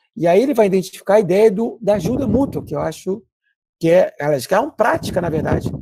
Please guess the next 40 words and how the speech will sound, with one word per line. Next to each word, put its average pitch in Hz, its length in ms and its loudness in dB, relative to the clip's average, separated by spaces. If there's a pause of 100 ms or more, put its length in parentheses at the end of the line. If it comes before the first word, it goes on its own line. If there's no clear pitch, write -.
(140)
da 190 180 4
humanidade, 175 920 -2 (640)
e 190 100 -2
em 220 80 -2
particular 170 520 -4
identificou 160 580 -6
nas 175 200 -6
sociedades 156 460 -8
africanas 156 680 -6
e 143 40 -6
nas 160 180 -8
comunidades 143 440 -6
africanas, 180 540 -2 (320)
e 160 80 4
a - 20 6
gente 175 240 0
poderia 151 280 2
aqui, - 200 -4 (400)
é, 143 200 0
perfeitamente 190 760 -2
u-, 277 140 -6 (320)
utilizar 185 340 4
o 208 60 4
mesmo 190 300 0
para - 100 -4
as 247 60 -4
sociedades 254 420 -6
indígenas, 180 680 -4 (360)
como 208 180 0
que - 200 -4
elas 208 160 2
se - 160 -2
autogovernam 180 560 2
e - 20 -8
se - 100 -2
elas 247 220 2
exercem 233 380 0
ajuda 254 260 -2
mútua, 220 380 -4
né? 156 80 -14